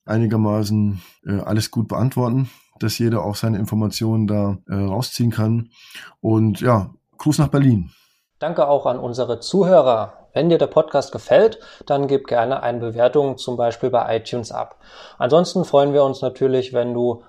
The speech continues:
Speaker 2: mal persönlich vorbeikommst. Wir veranstalten Kurse und Events in Berlin und ab zweitausendeinundzwanzig auch im Schwarzwald.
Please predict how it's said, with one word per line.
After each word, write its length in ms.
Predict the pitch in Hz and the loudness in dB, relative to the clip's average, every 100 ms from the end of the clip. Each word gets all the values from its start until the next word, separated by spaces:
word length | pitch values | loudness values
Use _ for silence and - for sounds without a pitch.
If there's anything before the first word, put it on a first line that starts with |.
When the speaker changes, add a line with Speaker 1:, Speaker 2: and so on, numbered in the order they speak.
| _ | _
Speaker 2:
mal 220 | 120 120 | 0 0
persönlich 480 | - 117 135 185 185 | -2 2 4 4 2
vorbeikommst. 800 | 165 143 147 147 139 139 - - - - _ | 2 4 4 4 2 2 -4 -16 -20 -20 _
Wir 120 | 135 | -2
veranstalten 720 | 139 131 123 131 123 127 117 | 2 0 2 2 2 -2 -8
Kurse 400 | - 131 135 131 | -2 2 2 2
und 160 | 131 123 | -4 -6
Events 400 | 117 120 123 - | 0 0 0 -8
in 160 | 113 | -6
Berlin 460 | 113 117 135 151 151 - - | -6 -4 -2 -2 -4 -10 -14
und 260 | - 123 117 | -6 -4 -2
ab 260 | 120 120 | -2 -2
zweitausendeinundzwanzig 1300 | - 123 117 120 127 123 117 110 117 117 113 127 113 | -4 -2 0 -2 -4 -6 -6 -4 -2 -2 0 -4 0
auch 160 | - 120 | 0 0
im 80 | |
Schwarzwald. 680 | 113 - 117 - 127 113 104 | -6 0 0 2 0 0 -2